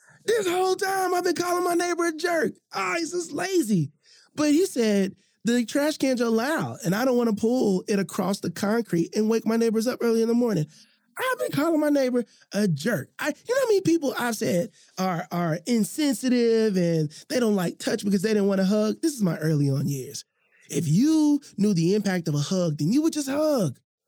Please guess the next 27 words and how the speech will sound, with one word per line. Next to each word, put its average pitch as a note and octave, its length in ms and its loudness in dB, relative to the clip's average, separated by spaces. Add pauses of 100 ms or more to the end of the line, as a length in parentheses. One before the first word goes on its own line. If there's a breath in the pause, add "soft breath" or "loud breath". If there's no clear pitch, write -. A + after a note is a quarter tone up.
(360)
But D4+ 100 -6
people F4+ 240 0
got F4+ 160 0
issues E4+ 380 2
around B3+ 260 2
hugs, E3+ 640 0
and C#4 120 -2
people E4 220 -2
don't E4 160 0
wanna E4 160 0
be E4 140 2
touching E4 360 -2
on C4 140 2
folks B3+ 240 -2
that B3+ 80 -6
they C#4+ 140 2
don't C#4+ 260 0
know. C#4 380 0 (360 loud breath)
And B3+ 80 0
if C#4+ 120 0
I D#4 100 -4
don't D#4 200 0
know, C#4 120 2
especially F#4 460 -2
after - 240 -2
covid, F3+ 420 -2
right? A3 240 -4